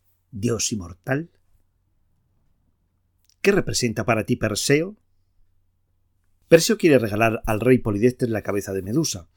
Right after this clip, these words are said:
a la que si miras te convierte en piedra. ¿Qué significa para ti ir a buscar a Medusa? ¿Qué representa para ti Medusa y las gorgonas?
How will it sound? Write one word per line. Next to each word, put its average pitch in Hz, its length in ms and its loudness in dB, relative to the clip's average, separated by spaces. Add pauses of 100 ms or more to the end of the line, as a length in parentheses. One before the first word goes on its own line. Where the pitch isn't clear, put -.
(140)
a - 80 -2
la 143 100 2
que 143 80 -6
si 135 160 -2
miras 196 300 -4
te 127 100 -10
convierte 98 560 -6
en 95 100 -8
piedra. 90 420 -12 (580)
¿Qué 156 100 -2
significa 117 440 -4
para 101 280 -2
ti 190 540 -6 (280)
ir 143 200 2
a 120 40 2
buscar 113 400 -4
a 110 60 -8
Medusa? 107 540 -4 (2000)
¿Qué 147 120 6
representa 143 680 2
para 110 340 -2
ti 196 300 -8
Medusa 123 520 2
y 123 40 4
las 113 200 0
gorgonas? 107 880 -4